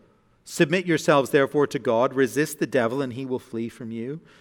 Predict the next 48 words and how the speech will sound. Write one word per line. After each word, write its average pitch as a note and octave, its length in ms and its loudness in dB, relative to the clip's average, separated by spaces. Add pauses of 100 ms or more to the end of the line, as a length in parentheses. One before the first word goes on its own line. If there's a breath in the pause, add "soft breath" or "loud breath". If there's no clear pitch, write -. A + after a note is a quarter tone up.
(260 soft breath)
Draw D#3+ 200 8
near E3 240 6
to F#3 120 2
God, C#3 300 6
and D#3 100 -4
he D3+ 100 -4
will D#3+ 120 -2
draw C#3 220 2
near C3 240 -2
to C#3 160 -12
you. B2 240 -4
Cleanse D#3 600 -4
your C#3 140 -2
hands, D3 420 -4
you C3 80 -6
sinners, D3 520 -4
and C3 140 -10
purify C#3 540 -2
your B2+ 240 -8
hearts, A2 580 -10 (400 loud breath)
you C3+ 160 -4
double-minded. A#2 760 -2
Be B2+ 100 -4
wretched C#3+ 420 2
and B2 140 -4
mourn C#3+ 280 -2
and A#2+ 180 -8
weep. B2 340 -8 (340 loud breath)
Let D#3 200 4
your C#3+ 160 4
laughter C#3+ 480 4
be B2 160 -4
turned C#3 320 -4
to C3 80 -2
mourning C3 440 -2
and B2 140 -6
your A#2+ 100 -2
joy C3 360 0
to C#3 160 -8
gloom. A2 460 -4
Humble C#3+ 360 -2
yourselves A2+ 680 -4 (300 loud breath)
before A#2 300 -4
the A2 80 -4
Lord, G#2+ 320 -2
and G2+ 120 -12
he G#2 220 -8
will F#2 540 -8